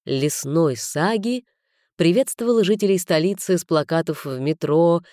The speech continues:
с витрин книжных и из баннеров в соцсетях. Котов вновь начал давать интервью.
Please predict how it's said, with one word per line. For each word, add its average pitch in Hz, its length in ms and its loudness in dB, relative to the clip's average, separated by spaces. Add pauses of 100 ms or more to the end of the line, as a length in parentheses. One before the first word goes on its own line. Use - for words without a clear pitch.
(160)
с - 140 -10
витрин 170 380 0
книжных 208 640 0
и 214 160 -2
из 165 120 -2
баннеров 175 540 0
в - 20 -16
соцсетях. - 800 -8 (380)
Котов 269 480 0
вновь 147 480 -2
начал 165 380 -2
давать 131 420 -4
интервью. 123 540 -6